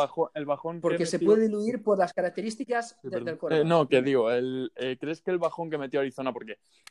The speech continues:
Speaker 1: de cómo empezaron, de hecho, eh, ganaron a Seattle cuando Seattle estaba todavía invicto en un partidazo de prórroga, en un Sunday Night Football?
Speaker 2: Sin
Speaker 1: Eh,
Speaker 2: duda.
Speaker 1: bueno, ese, ese partido
Speaker 2: Ya, ya,
Speaker 1: fue
Speaker 2: ya.
Speaker 1: apoteósico. Ah, y de hecho, Seattle lo tuvo ganado
Speaker 2: Sí, sí.
Speaker 1: varias veces y Arizona lo terminó remontando incluso si-,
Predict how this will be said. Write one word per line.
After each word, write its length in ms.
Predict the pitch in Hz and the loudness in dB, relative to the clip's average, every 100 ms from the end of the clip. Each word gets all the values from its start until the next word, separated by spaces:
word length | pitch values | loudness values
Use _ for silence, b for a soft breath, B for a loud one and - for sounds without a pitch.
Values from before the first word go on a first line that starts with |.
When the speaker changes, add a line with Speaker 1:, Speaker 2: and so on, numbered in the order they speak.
| _ | _
Speaker 1:
de 180 | 123 123 | -2 0
cómo 160 | 135 | -2
empezaron, 500 | 143 135 131 143 151 | 0 -2 2 0 0
de 120 | 143 123 | -2 -4
hecho, 220 | - 147 | 0 0
eh, 100 | 127 | 0
ganaron 480 | 113 117 123 139 143 | -2 -2 -2 -2 -6
a 60 | |
Seattle 440 | 135 135 131 147 156 | -8 -2 0 0 0
cuando 420 | 147 139 127 120 _ _ _ _ _ | -4 -2 -4 -6 _ _ _ _ _
Seattle 460 | - 135 127 139 | -2 2 2 -2
estaba 260 | 139 - 139 | -6 -4 -4
todavía 280 | 139 135 143 | -4 -4 -4
invicto 420 | 135 143 165 - | -4 -4 -4 -4
en 60 | 170 | -6
un 100 | 147 | -4
partidazo 540 | - 139 147 139 - 135 | -2 -2 0 -2 0 -2
de 80 | |
prórroga, 520 | 120 156 165 180 175 165 | 2 2 2 0 -2 -4
en 120 | 151 | -6
un 240 | 139 139 | -10 -12
Sunday 440 | 127 - 147 147 143 | -12 -8 -8 -8 -10
Night 200 | 135 131 | -12 -16
Football? 680 | - 175 185 190 196 196 202 _ _ _ _ | -2 0 0 0 0 -2 -4 _ _ _ _
Speaker 2:
Sin 100 | 113 | -2
Speaker 1:
Eh, 240 | 117 120 | 0 2
Speaker 2:
duda. 140 | - 165 | 2 2
Speaker 1:
bueno, 160 | 123 | 2
ese, 220 | 120 151 - _ _ _ | -2 -6 -8 _ _ _
ese 200 | 156 156 | 0 2
partido 260 | 160 165 170 | 2 2 2
Speaker 2:
Ya, 60 | |
ya, 60 | 202 | 2
Speaker 1:
fue 120 | 180 | 2
Speaker 2:
ya. 80 | 175 | 2
Speaker 1:
apoteósico. 640 | 151 139 160 151 113 104 _ - | 0 0 -4 -4 -12 -14 _ -6
Ah, 160 | 143 143 | -4 -4
y 100 | 143 | 0
de 120 | 143 | -2
hecho, 320 | 165 196 202 _ b b b _ | 0 -4 -6 _ b b b _
Seattle 380 | - - 151 180 | -20 -2 0 0
lo 140 | 208 190 | 0 2
tuvo 220 | 208 196 | 2 2
ganado 220 | 180 151 | 0 -2
Speaker 2:
Sí, 60 | 180 | 0
sí. 40 | |
Speaker 1:
varias 320 | 170 190 170 | 2 0 -4
veces 420 | 156 185 220 208 | -6 -4 -4 -6
y 40 | 165 | -6
Arizona 440 | 139 131 - 180 | -6 -6 -8 -8
lo 80 | 170 | -6
terminó 280 | 156 147 156 | -8 -8 -8
remontando 520 | 190 185 175 180 202 | -6 -10 -6 -6 -6
incluso 280 | 196 165 147 | -8 -10 -10
si-, 120 | 156 | -20